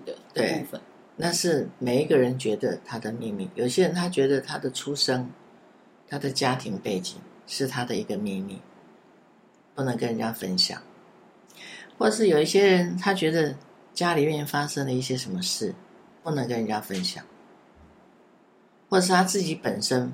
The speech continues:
Speaker 2: 发生了一些什么事，不能跟人家分享。他会觉得那是一个秘密，那个秘密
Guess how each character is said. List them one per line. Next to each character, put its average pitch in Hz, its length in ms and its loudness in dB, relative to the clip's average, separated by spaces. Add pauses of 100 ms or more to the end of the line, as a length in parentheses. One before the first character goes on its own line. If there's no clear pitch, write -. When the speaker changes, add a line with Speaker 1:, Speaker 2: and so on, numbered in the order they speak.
Speaker 2:
发 135 160 -4
生 131 180 -4
了 123 60 -2
一 110 80 -4
些 113 160 -6
什 - 140 -8
么 - 100 -16
事， - 260 -4 (540)
不 160 80 -2
能 127 160 -2
跟 117 100 -2
人 98 120 -2
家 90 160 0
分 - 200 -12
享。 - 240 -10 (2000)
他 165 140 0
会 165 180 2
觉 - 220 0
得 110 260 -2 (200)
那 143 140 -2
是 135 160 2
一 117 60 -2
个 110 160 -4
秘 101 240 -2
密， 90 220 2 (3000)
那 185 160 2
个 170 80 4
秘 165 240 0
密 143 300 -4